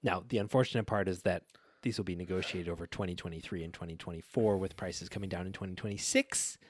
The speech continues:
which is tough luck for everybody that needs drugs between now and then. But the fact that we actually have a list of the ten drugs that will be negotiated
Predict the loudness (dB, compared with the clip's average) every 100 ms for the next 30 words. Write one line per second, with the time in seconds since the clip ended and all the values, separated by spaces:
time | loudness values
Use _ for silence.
0 | _ -12 0 6 8 8 6 0 -2 -6
1 | -18 -20 _ _ 4 4 6 6 6 4
2 | -6 2 6 6 6 4 4 4 4 4
3 | 2 0 -2 -4 -2 0 -2 -4 -6 -2
4 | -2 -2 2 4 4 2 -6 -18 -18 -18
5 | -4 12 12 12 _ 0 0 6 8 8
6 | 8 8 6 4 2 6 8 8 8 6
7 | 6 2 -2 -8 _ -8 0 8 8 8
8 | 4 4 2 2 2 2 4 2 8 10
9 | 10 4 -2 -6 -6 -2 2 2 0 _
10 | -6 -2 0 2 4 8 6 6 -2 0
11 | -2